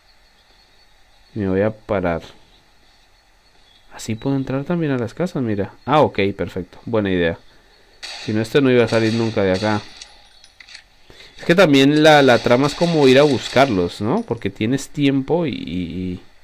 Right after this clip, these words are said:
A ver, ¿esta puerta la puedo abrir? Ok. No. Parece que tenía, a ver, parece que tengo más armas.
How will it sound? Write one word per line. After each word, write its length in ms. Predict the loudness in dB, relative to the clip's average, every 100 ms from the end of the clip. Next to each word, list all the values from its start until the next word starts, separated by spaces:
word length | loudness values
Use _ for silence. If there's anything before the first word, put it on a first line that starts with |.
| -20 -20 _ -20 _ _ _ _ _ -10
A 80 | -6
ver, 120 | -6
¿esta 200 | -6 -10
puerta 320 | -8 -6 -4
la 80 | -4
puedo 240 | -4 -4 -4
abrir? 260 | -4 -6 -10 _ _ _ _ _ _ _ _ _ _ _ -20 -20 -20 _ -20 _ _ _ _ _ _ _ _ _ -10
Ok. 680 | -8 -6 -6 -8 -10 -6 -4 -4 -8 -20 _ _ _ -12
No. 260 | -6 -4 -6 -14 -20 -20 -20 _ -20 -20 -20 _ -20 -20 _ _ _ _
Parece 240 | -6 -4
que 80 | -4
tenía, 300 | -2 0 2
a 20 | 2
ver, 180 | 0
parece 240 | 0 -2 -2
que 100 | 0
tengo 200 | 0 2
más 240 | 0 0
armas. 540 | 0 0 0 -4 -10